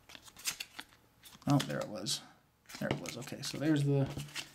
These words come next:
English version for the Viper, and here's the English version for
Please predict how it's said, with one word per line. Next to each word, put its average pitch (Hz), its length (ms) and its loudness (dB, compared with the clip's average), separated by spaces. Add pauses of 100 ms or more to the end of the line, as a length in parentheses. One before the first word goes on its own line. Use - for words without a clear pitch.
(340)
English 135 300 4
version 123 320 4
for - 160 -2
the - 140 -8
Viper, 139 560 4 (400)
and 185 720 -4 (1500)
here's - 240 0
the - 80 0
English 143 360 4
version 139 440 6
for 143 640 6